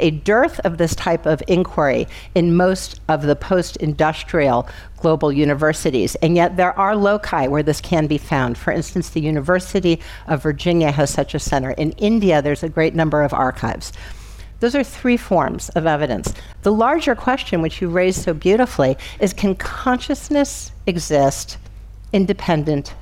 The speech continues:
of matter? Is materialism as it exists, bil-, billiard balls knocking into each other, indeed true as a subset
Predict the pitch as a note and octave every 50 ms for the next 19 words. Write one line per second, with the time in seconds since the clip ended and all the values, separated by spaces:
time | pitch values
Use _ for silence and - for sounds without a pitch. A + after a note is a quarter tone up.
0 | - - D3+ C3+ C#3 B2 B2 A2+ A2 G#2 - - - - - - - - - -
1 | - - - - - - - - - G3+ F#3 E3+ F3 F#3+ F#3 F#3 - - - D#4+
2 | E4 E4 D4+ A3 D#3+ C#3+ D#3 - E3+ F3 E3+ C#3+ D3+ D3+ F3 D3 D3 C#3 C#3+ C3+
3 | A#2+ C#3+ C#3+ D#3+ F3 - - - - - - D3+ - D#3+ D3+ D#3+ D#3 - C#3+ -
4 | - - - - E3+ D#3+ D#3 D3+ D3 D3 D3 - C#3 C#3 D3+ D#3 - - D3 C#3
5 | C#3 - E3 D3+ C#3 C#3 C3 - - C#3+ C#3 - - D3 C3+ C3 C3+ C#3 E3 -
6 | - - - - - - F#3 F3+ E3 F3 D#3 D#3 D#3 - - - G4 F4 B3 F3+
7 | F3+ - - E3+ E3+ - - - E3+ E3 - - - - - B3+ B3 C4 B3 -
8 | - - - A#2+ B2 E3 - -